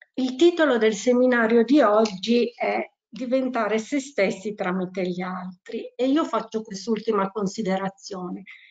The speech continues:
Questo è capitato a me oggi grazie a voi. Io mi sono rivista, no? Sono diventata me stessa ascoltandovi,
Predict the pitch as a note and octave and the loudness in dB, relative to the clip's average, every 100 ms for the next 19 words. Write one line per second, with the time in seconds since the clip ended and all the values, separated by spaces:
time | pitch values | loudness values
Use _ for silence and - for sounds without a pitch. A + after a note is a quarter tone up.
0 | _ - D4+ D4+ D#4 - G#3 G#3+ G#3 G#3+ | _ -4 -2 0 -2 -2 -4 -4 -2 -2
1 | G3+ G#3+ G3+ A3 A3 F#3+ F#3+ F#3 - A3+ | 0 0 2 2 2 2 0 -2 2 2
2 | A#3+ A#3 _ _ _ _ F#3+ F#3 F#3 - | 2 -2 _ _ _ _ -10 -10 -10 -8
3 | F#3 F#3 G3 F#3+ F3+ F#3 - - - - | -6 -2 -4 -4 -10 -10 -14 -20 -16 -4
4 | G#3+ G3 F#3+ F#3+ G#3 G3 G3 G3+ G#3+ G#3 | -2 0 -2 -4 -4 -2 0 2 2 2
5 | - - G#3 - - - - _ _ _ | 0 -4 -2 -2 -4 -8 -12 _ _ _
6 | _ G3+ A#3 A3+ - B3 - G#3+ G3 D4 | _ -8 -6 -6 -8 -14 -10 -8 -6 -6
7 | A#3 G#3+ G3 G3 G#3+ C4+ F#3+ G#3+ G3+ G3+ | -6 -2 0 0 2 2 0 -4 -8 -10
8 | - - G3+ - - A3+ A3 - - G#3 | -12 -6 -6 -6 -4 -2 -2 -4 -6 -8
9 | G#3 G#3 G3+ G#3 A3+ A3 A3 A3+ | -2 -2 0 4 4 4 4 2